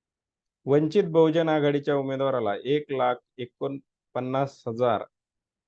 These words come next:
नऊशे शेहेचाळीस मतं मिळाली होती आणि त्याचा फटका राजेश पाटील विटेकर यांना झालेला दिसून येतो.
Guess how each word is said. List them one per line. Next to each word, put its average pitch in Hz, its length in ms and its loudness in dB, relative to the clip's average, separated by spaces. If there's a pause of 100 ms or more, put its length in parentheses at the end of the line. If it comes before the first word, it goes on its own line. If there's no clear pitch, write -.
(400)
नऊशे 143 460 0
शेहेचाळीस 139 640 0
मतं 127 300 -4
मिळाली 107 300 -4
होती 104 220 -6
आणि 107 200 -4
त्याचा 117 320 -4 (100)
फटका 110 380 0
राजेश 113 420 0 (480)
पाटील 117 280 -4
विटेकर 113 580 -2 (100)
यांना 107 340 -2
झालेला 110 420 -2
दिसून 110 360 -8
येतो. 110 300 -4